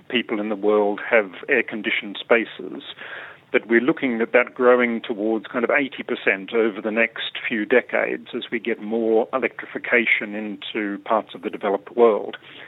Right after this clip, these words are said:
So that would really drive up electricity demand, and therefore, unless we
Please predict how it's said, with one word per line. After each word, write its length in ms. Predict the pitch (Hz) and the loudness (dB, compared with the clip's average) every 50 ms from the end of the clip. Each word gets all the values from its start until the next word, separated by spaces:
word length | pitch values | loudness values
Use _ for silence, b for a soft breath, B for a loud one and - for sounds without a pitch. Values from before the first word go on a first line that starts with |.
| B B B - | B B B -2
So 80 | 131 113 | 0 2
that 240 | 107 135 165 - | 2 2 2 0
would 160 | 139 127 107 107 | -4 -8 -8 -8
really 500 | 110 113 113 120 127 123 123 110 113 107 | -8 -4 0 4 6 6 6 6 4 0
drive 320 | - - 120 113 110 104 | 0 2 4 6 6 8
up 160 | 110 107 - | 6 4 4
electricity 580 | 113 104 101 - - - - - - - 123 117 | 4 0 -2 -2 -4 -8 -8 -6 -6 -6 -6 -6
demand, 600 | 107 120 113 113 113 110 110 110 110 110 98 - - | -6 -2 0 2 2 2 2 0 -2 -4 -8 -12 -10
and 240 | - 123 107 101 98 95 98 | -8 -8 -8 -8 -8 -2 2
therefore, 600 | 117 127 127 - - - - 127 107 101 98 98 101 | 4 4 4 4 0 -2 0 0 0 0 -2 -4 -6
unless 260 | 104 110 107 - - | -6 -8 -10 -8 -6
we 160 | 120 104 101 | -6 -6 -6